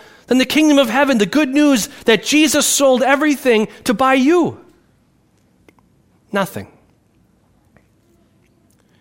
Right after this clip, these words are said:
This economy might rule, ruin everything you got in savings, every investment you have.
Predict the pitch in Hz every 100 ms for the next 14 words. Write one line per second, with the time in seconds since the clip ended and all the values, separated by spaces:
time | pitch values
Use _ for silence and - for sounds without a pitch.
0 | _ _ _ _ _ _ _ _ _ 277
1 | 175 151 175 - 180 151 - 180 190 180
2 | 160 151 165 156 135 160 180 151 165 -
3 | 143 190 190 156 147 170 180 208 208 -
4 | 180 165 147 151 151 127 - - 135 120
5 | - 135 117 90 - - - - _ _
6 | _ _ _ _ 180 202 202 214 196 143
7 | 127 147 - 151 135 127 117 104 85 -